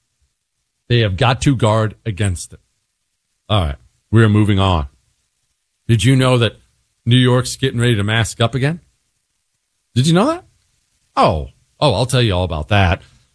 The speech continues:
and something else coming. And look, maybe a bit more on the debate and all, all kinds of other things tonight. The Trump indictment's, what, a half hour away? Uh, yeah,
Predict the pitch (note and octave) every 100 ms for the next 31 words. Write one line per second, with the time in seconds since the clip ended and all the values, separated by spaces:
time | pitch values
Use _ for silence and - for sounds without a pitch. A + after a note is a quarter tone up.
0 | - A#2+ - C3+ A#2 A#2 C#3 C3+ - G#2
1 | D#2+ C#2 - _ _ _ - B3+ B3+ B3+
2 | A#3 A#3 A3 C#3 F3+ F3 D#3 D3 F3 D#3
3 | D3+ D3+ C#3+ C3+ G#2 A2 A2+ B2+ A#2 A#2+
4 | A#2 A2+ A2+ A2+ G#2+ G#2 G#2+ F#2+ F#2 E2+
5 | F2+ F#2 E2 F#2+ - G2+ F2+ E2+ G2+ -
6 | _ _ _ _ _ - - B2+ A#2 A2
7 | G#2+ A2 G2+ F#2+ G2 D2 F2 G2+ F#2 G#2+
8 | G2+ G2+ G2 G2 G2+ G#2+ - - _ _
9 | _ _ G2 G2 F#2+ F2 F2 C#2